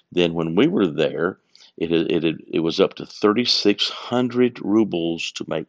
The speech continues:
one dollar. That's a full-blown collapse. Uh, and the, the, um, the people we were with there, they said that, that the rubles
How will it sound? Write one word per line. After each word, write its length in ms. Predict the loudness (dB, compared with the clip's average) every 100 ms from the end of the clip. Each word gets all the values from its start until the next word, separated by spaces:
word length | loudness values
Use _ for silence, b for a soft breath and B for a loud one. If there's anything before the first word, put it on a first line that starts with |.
| -8
one 260 | -8 -6
dollar. 460 | -4 0 0 -2 -10 _ B B B B -2
That's 220 | 0 0
a 80 | -4
full-blown 600 | 0 0 2 0 0 -2
collapse. 760 | -2 0 2 0 -6 -12 -12 B B B _
Uh, 140 | -8 -6
and 200 | -6 -6
the, 240 | -6 -8 -8
the, 360 | -8 -8 -6
um, 420 | -6 -6 -10 -14 -16 -20 _ -20 -12
the 180 | -10 -6
people 280 | -4 -4 -6 -10 -12
we 160 | -8 -8
were 140 | -6
with 300 | -2 -2 -2
there, 140 | -4
they 100 | -4
said 240 | -6 -8 -10
that, 160 | -10
that 200 | -12 -12
the 80 | -10
rubles 480 | -6 -2 -2 -4 -10